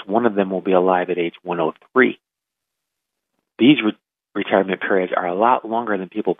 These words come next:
plan for," says Linda K. Stone, the senior pension fellow at the American Academy, Academy of Actuaries.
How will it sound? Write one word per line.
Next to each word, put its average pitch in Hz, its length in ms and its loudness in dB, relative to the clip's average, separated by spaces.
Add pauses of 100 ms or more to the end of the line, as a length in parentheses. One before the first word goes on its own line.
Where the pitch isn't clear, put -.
plan 110 340 0
for," 85 260 -2
says 87 140 -2 (100)
Linda 90 240 -8
K. - 260 -6 (100)
Stone, 123 360 0
the 95 100 -8 (100)
senior 127 260 -4
pension 107 460 -4
fellow 98 240 4
at 90 100 -2
the 85 80 -6
American 92 440 -8
Academy, 90 420 -2 (220)
Academy 98 420 0
of 82 100 -10
Actuaries. - 540 -4